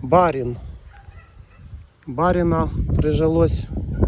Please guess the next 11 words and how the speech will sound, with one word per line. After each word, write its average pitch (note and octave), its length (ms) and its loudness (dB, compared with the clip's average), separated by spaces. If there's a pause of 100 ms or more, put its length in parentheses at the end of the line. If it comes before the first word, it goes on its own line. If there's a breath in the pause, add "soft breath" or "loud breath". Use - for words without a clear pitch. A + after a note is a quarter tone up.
(800)
п'ять D#3+ 240 -2
чубуків. D3+ 640 0 (1900)
Отож, E3+ 420 2 (2000)
такі F#3+ 300 6
стани F3+ 560 4 (580)
виноградних E3 720 4
саджанців. G3+ 720 2 (3250)
Зробив G3+ 500 6
я F3+ 140 4
для E3+ 160 2
них E3+ 280 2